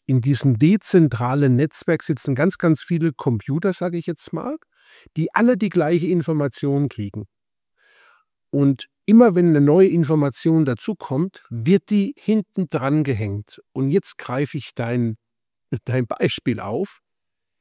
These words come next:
Eigentlich ist die Blockchain-Technologie nicht das Schienennetzwerk, sondern die Waggons, die dem Zug angehängt werden.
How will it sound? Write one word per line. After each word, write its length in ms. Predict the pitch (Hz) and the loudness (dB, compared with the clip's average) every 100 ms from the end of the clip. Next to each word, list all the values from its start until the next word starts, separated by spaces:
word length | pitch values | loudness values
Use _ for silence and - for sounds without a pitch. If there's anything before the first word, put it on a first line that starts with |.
| _ _ _ | _ _ _
Eigentlich 360 | - 120 208 - | -4 2 2 2
ist 200 | 190 - | -2 -2
die 60 | 147 | -4
Blockchain-Technologie 1200 | - 156 - - 165 147 156 147 147 127 123 147 | 2 2 2 -4 -2 0 -2 -2 0 0 0 0
nicht 280 | 147 - - | 0 -2 -8
das 100 | 113 | -6
Schienennetzwerk, 1040 | - - 240 151 113 104 - 117 139 - _ _ _ _ - | -4 0 4 4 2 -4 -8 -6 -6 -10 _ _ _ _ -16
sondern 560 | - 147 147 143 139 | -4 2 2 4 2
die 260 | 131 127 107 | 0 -2 -2
Waggons, 800 | 117 117 107 165 190 185 185 - - | -2 -2 0 2 4 2 0 -4 -6
die 100 | 139 | -4
dem 200 | 127 120 | -2 -4
Zug 480 | - - 190 165 - - | -6 -2 -2 -2 -12 -4
angehängt 640 | 185 185 123 120 110 107 | -2 0 0 0 -2 -4
werden. 380 | 104 98 101 | -8 -8 -10